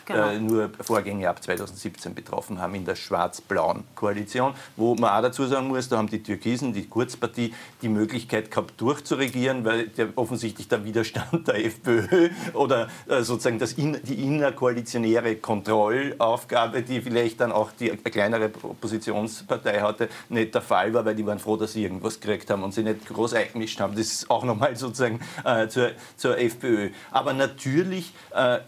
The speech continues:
Speaker 2: das wäre nicht der Skandal, dass sich der Bundeskanzler hier nicht nur informieren lässt, sondern auch Inf-, äh, Ein-, Einfluss nimmt, weil es ja völlig klar ist, äh, äh, irgendwie müssen ja diese Auf-, diese Aufsichtsräte und die Vorstandsetagen besetzt werden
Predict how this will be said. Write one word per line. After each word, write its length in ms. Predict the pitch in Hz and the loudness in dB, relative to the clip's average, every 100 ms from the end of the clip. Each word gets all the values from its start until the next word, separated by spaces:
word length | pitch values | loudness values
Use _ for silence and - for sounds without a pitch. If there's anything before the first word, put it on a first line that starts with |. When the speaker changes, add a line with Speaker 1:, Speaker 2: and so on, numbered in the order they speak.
| - _ - - - | -14 _ -16 -16 -2
Speaker 2:
das 260 | 123 147 143 | 0 2 2
wäre 160 | 147 | 2
nicht 200 | 147 143 | 2 0
der 80 | 147 | -2
Skandal, 420 | 127 156 131 - - | 0 0 2 0 0
dass 160 | 113 110 | -2 -2
sich 120 | 113 | 0
der 80 | 110 | -2
Bundeskanzler 840 | - 123 123 123 - 117 117 120 | -2 -2 -2 -4 -2 -4 0 -2
hier 500 | 98 107 120 - - - | -2 -4 -2 0 0 -4
nicht 260 | 110 110 | -6 -4
nur 80 | 120 | -2
informieren 500 | 113 104 107 104 123 | 0 0 0 0 0
lässt, 240 | 117 107 - | 0 -2 -2
sondern 300 | 110 101 95 | -2 0 0
auch 240 | - 98 | -2 -2
Inf-, 300 | - 104 - - | -6 -8 -8 -4
äh, 140 | 104 104 | -2 -2
Ein-, 440 | - 110 - - 107 | -6 -8 -8 -10 -10
Einfluss 360 | 117 151 165 | -4 0 0
nimmt, 220 | 160 165 165 - - | 0 -4 -6 -16 -4
weil 140 | 135 131 | -2 2
es 80 | |
ja 100 | 156 | 2
völlig 420 | 151 147 156 165 - | 0 -2 -2 -4 0
klar 340 | 117 165 165 | 2 4 2
ist, 320 | 123 98 - | -2 -4 -4
äh, 340 | - 120 113 110 - - - | 2 2 2 0 -8 -14 -4
äh, 200 | 135 123 - - | -2 -2 -6 0
irgendwie 400 | 170 170 147 147 | 4 4 2 0
müssen 320 | 185 - 131 | 0 0 0
ja 80 | 104 | 0
diese 260 | 95 107 | 2 2
Auf-, 200 | 101 101 | 2 0
diese 420 | 131 123 117 113 107 | -6 -4 0 4 4
Aufsichtsräte 680 | 104 - - 120 120 - 123 | 0 -6 -6 -2 -2 0 -2
und 100 | 120 | -2
die 60 | |
Vorstandsetagen 1040 | 117 110 110 127 117 - 117 110 98 117 110 | 0 0 0 -4 -4 -6 -4 -2 -2 -2 -6
besetzt 680 | - - - 107 - - | -8 -6 -4 -4 -6 -2
werden 300 | 113 131 156 | 0 0 -2